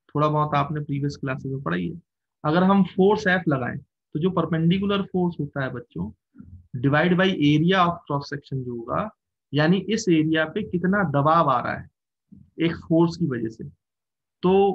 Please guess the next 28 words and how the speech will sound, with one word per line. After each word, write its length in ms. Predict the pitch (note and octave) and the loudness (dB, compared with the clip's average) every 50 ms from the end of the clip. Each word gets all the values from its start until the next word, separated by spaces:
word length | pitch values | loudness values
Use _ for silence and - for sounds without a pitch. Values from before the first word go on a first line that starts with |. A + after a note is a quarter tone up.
| E3+ | -2
वो 260 | D#3 C3 C3+ D#3 F3 F3 | -4 -2 0 2 2 2
जो 100 | G3+ G3 | 2 2
दबाव 400 | D#3 D3+ D3 D3+ D#3+ F3+ F3+ E3+ | 0 0 2 2 2 2 2 2
आ 100 | D#3 C#3+ | 0 0
रहा 240 | C#3 C3+ C3+ C3 | 0 -2 -2 -2
है, 220 | C3+ D#3 F3 G3 A3+ A3+ - _ - | -2 -4 -4 -4 -6 -10 -12 _ -8
उसी 240 | D#3 D#3+ - A3 G3 | -8 -6 -6 -6 -4
को 80 | F#3+ | -2
हम 200 | F3 D#3+ D#3+ D#3 | -2 -2 -2 -4
क्या 140 | D#3+ E3+ E3 | -4 -4 -2
बोलते 300 | D3+ C#3 C3+ C3+ - C#3 | -2 -2 -4 -6 -8 -8
हैं 80 | C#3 C3+ | -8 -8
बच्चों? 300 | C#3 - - G#3+ A#3+ A#3+ | -10 -10 -12 -12 -12 -12
Pressure 380 | - - C#3+ B2 A#2+ - C3+ | -10 -6 -6 -4 -4 -4 -6
बोलते 340 | B2+ B2+ B2+ B2+ B2+ - C3+ | -6 -6 -8 -10 -10 -12 -16
हैं। 80 | C3 - | -16 -14
तो 80 | C3 | -14
pressure 360 | - - C#3 C#3 C#3+ C#3+ E3+ | -10 -6 -4 -4 -2 -2 -2
को 160 | D#3+ E3+ F3+ E3+ | -2 -2 -2 -2
simply 360 | - D#3+ D3+ D3+ E3 E3+ D#3 D3 | -4 -6 -6 -4 -4 -4 -2 -2
define 300 | D3 - D3 D#3 E3 E3 | -4 -6 -6 -6 -6 -6
किया 160 | E3 D#3+ D3+ | -6 -6 -6
जा 80 | D3 D3 | -6 -8
सकता 400 | D3 C#3+ C#3+ - _ - D3 D3 | -10 -12 -14 -16 _ -8 -6 -6
है, 220 | D3+ D#3+ G3 A#3 - _ _ _ _ _ _ _ _ _ _ _ _ _ _ - | -4 -4 -6 -8 -10 _ _ _ _ _ _ _ _ _ _ _ _ _ _ -6
it 180 | C#3+ C#3+ C#3+ | -4 -2 0
is 240 | E3 E3+ E3+ D#3+ E3 | 2 2 2 2 2
a, 300 | F3 F3+ F#3+ G#3 A3+ A3 | 0 0 0 -2 -4 -10